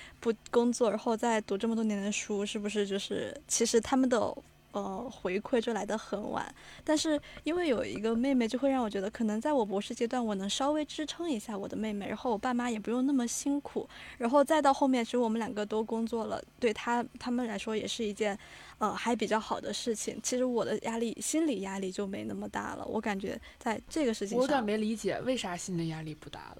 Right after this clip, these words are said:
Speaker 2: 你如果工作，不是能支撑你妹更多吗？
Speaker 1: 就他其实并不需要我这样一份额外的支撑啊，就是他如果在国内正常上学的话。
Speaker 2: 那这个跟你读不读博有啥关系？
Speaker 1: 就是，呃，有了两个孩子之后，我哪怕选择了一条不那么好的、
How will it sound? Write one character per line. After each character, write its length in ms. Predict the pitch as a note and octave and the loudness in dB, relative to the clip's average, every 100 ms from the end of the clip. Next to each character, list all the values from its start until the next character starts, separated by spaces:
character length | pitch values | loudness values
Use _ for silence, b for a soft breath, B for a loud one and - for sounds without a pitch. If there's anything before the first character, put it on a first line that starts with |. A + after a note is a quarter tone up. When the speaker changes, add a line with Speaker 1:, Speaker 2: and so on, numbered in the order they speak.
| - | -8
Speaker 2:
你 100 | A3 | -2
如 100 | C4 | 2
果 120 | C#4 | 2
工 240 | B3+ C4 | 2 0
作， 160 | C4+ A#3+ | 2 2
不 120 | G#3+ | 2
是 140 | G#3+ A3+ | -2 -2
能 160 | F#3 | -2
支 140 | - A3 | -4 -6
撑 180 | A3+ | -6
你 60 | G#3 | -6
妹 180 | G3 G3+ | -6 -4
更 220 | G#3+ F#3 | -4 -4
多 200 | E3+ E3 | -2 -4
吗？ 220 | E3+ - - - _ - B B | -4 -12 -16 -20 _ -20 B B
Speaker 1:
就 160 | G#4+ G4 - | 2 2 0
他 180 | - F4+ - | -6 -4 -2
其 140 | D4+ | 0
实 80 | D4 | 2
并 180 | F#4+ D#4 | 2 2
不 80 | |
需 200 | D4+ - | 0 0
要 200 | D#4+ F4+ | 0 2
我 180 | B3+ F#3+ - - | 2 0 -4 -6
这 100 | E4 | 2
样 180 | D#4+ B3 | 4 4
一 80 | G#3+ | 2
份 220 | - A#3 - | 0 0 0
额 160 | F#3+ | 0
外 180 | A3 D4+ | 4 6
的 100 | B3 | 4
支 220 | - G#3+ | 2 -2
撑 240 | G#3 G#3+ G#3 | -4 -4 -4
啊， 100 | G3+ | -2
就 120 | A#3 | 0
是 160 | A#3+ | 0
他 180 | A#3 B3 | -4 -4
如 160 | A3 G#3+ | -2 -4
果 100 | G3+ | -4
在 140 | G3+ | -8
国 220 | - C4 | -8 -6
内 200 | A3+ A3+ | -2 -2
正 160 | G3+ A#3+ | 0 -2
常 160 | G#3 F#3 | -2 -4
上 200 | G3+ F#3+ | -6 -6
学 140 | - | -4
的 60 | E4+ | 0
话。 0 | |
Speaker 2:
那 60 | |
这 80 | G#4+ | 2
个 80 | E4 | 4
跟 100 | E4 | 2
你 80 | B3 | 0
读 120 | A#3+ | -4
不 60 | B3+ | -4
读 100 | C4+ | 0
博 160 | A3+ | 4
有 80 | A#3 | 4
啥 180 | F#3 C3 | 2 -6
关 160 | - A#2+ | -12 -16
系？ 140 | - - - | -18 -18 -6
Speaker 1:
就 120 | F4+ | -2
是， 360 | F4+ E4+ D#4+ - B B B | 0 0 -2 -4 B B B
呃， 420 | B3 A3+ A3+ A3+ - | 0 0 0 -4 -4
有 180 | B3+ B3+ | 4 6
了 80 | C#4 | 8
两 240 | E4 A#3+ | 6 4
个 100 | A3 | 2
孩 240 | C#4 A#3 A3+ | -2 0 0
子 140 | B3+ | 0
之 100 | C4 | 0
后， 320 | C4 C#4+ C4 - | 2 4 2 2
我 220 | A3 A3+ | 4 6
哪 200 | A#3 A3 | 6 2
怕 240 | G3 D4+ D4+ | -2 2 2
选 240 | - G3 | 2 0
择 120 | G3 | 2
了 100 | A3 | 2
一 80 | A#3 | 2
条 240 | B3 - G3 | 0 -2 -2
不 160 | G#3+ | 2
那 100 | A3 | 4
么 160 | C#4 C4 | 6 4
好 380 | - G#3+ G3 G#3 | 2 0 0 0
的、 260 | F#3+ F#3 | 0 -2